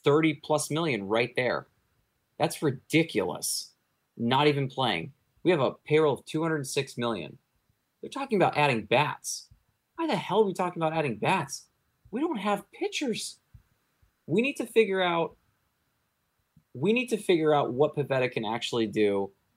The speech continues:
and we need to see if this is just a blip on the radar or if this is Doctor Jekyll and Mister Hyde. Because believe me when I tell you, if Pivetta's this way, he's nothing more than a fifth starter. Fringe.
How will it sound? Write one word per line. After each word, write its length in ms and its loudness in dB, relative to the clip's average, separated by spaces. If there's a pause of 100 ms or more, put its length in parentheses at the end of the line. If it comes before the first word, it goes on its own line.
(260)
and 160 0
we 80 4
need 200 4
to 80 0
see 280 0
if 120 2
this 220 0
is 100 -4
just 220 -2
a 40 0
blip 300 0
on 140 2
the 80 -2
radar 520 2
or 140 0
if 120 -8
this 200 0
is 460 -2 (840)
Doctor 300 2
Jekyll 420 2
and 160 -2
Mister 260 -4
Hyde. 400 -6 (960)
Because 320 2
believe 360 2
me 120 0
when 140 2
I 60 2
tell 220 0
you, 160 2
if 140 -6
Pivetta's 400 0
this 220 -2
way, 360 2 (280)
he's 220 -2
nothing 360 2
more 160 4
than 120 -2
a 60 -2
fifth 240 -2
starter. 460 -2 (260)
Fringe. 500 2